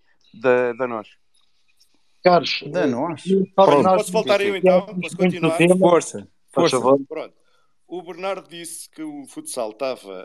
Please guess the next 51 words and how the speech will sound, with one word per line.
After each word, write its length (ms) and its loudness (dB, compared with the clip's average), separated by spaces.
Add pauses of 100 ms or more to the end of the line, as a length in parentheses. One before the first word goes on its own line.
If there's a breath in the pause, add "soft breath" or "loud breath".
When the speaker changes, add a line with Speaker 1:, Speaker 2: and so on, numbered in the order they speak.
Speaker 4:
a 60 -16
gastar 380 -14
um 200 -16
milhão 240 -10
e 60 -12
duzentos 340 -16
mil. 360 -14
Eu 100 -16
tenho 220 -16
aqui 180 -20
dados 240 -10
da 60 -14
auditoria. 680 -14
A 80 -12
trinta 400 -16
de 120 -20
junho 160 -20
de 60 -20
dois 160 -16
mil 160 -20
e 100 -20
dezoito, 460 -12
o 40 -12
orçamento 420 -20
do 60 -20
futsal 540 -12
era 120 -10
um 100 -18
milhão 400 -14
oitocentos 400 -18
e 40 -16
noventa 260 -20
e 40 -20
quatro 280 -20
mil. 180 -20 (680)
Ok? 380 -20 (440 soft breath)
Nós 180 -14
tínhamos 360 -10
jogadores 500 -10
como 200 -14
o 40 -8
Dieguinho, 460 -12
que 180 -14
ganhava 300 -12
cento 220 -20
e 20 -20
oitenta 240 -20
e 60 -20
seis 200 -18
mil 200 -20
euros 260 -18